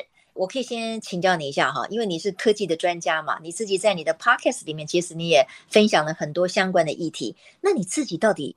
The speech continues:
在最近以来有没有大量的使用，包括像Chat G P T这些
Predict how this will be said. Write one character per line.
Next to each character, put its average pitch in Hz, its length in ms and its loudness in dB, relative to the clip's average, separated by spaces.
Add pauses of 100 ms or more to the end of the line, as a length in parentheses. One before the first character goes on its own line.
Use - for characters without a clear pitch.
(120)
在 269 120 0
最 262 260 0
近 202 260 -4
以 151 60 -6
来 135 260 -4
有 175 120 2
没 208 140 0
有 247 100 -2
大 196 260 -2
量 185 180 -2
的 156 80 -4
使 143 260 -6
用， 160 240 2 (340)
包 233 160 4
括 226 140 2
像 196 260 -2
Chat 247 320 -6
G 196 180 -4
P 185 180 -4
T 180 240 -4
这 185 160 -2
些 160 420 2